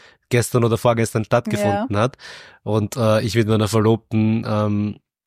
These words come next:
Speaker 1: hoffentlich demnächst am Weg auf die Flitterwochen bin.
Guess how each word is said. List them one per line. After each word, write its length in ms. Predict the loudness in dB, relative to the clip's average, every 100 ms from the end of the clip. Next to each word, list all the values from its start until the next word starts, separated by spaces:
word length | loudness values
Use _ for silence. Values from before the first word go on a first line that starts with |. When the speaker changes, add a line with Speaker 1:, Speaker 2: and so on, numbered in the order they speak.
| _ _ _ -2
Speaker 1:
hoffentlich 400 | 0 2 0 0
demnächst 400 | 2 2 0 -2
am 140 | 0
Weg 140 | 0 -2
auf 80 |
die 80 | -6
Flitterwochen 580 | -2 0 0 -2 -4 -6
bin. 240 | -4 -4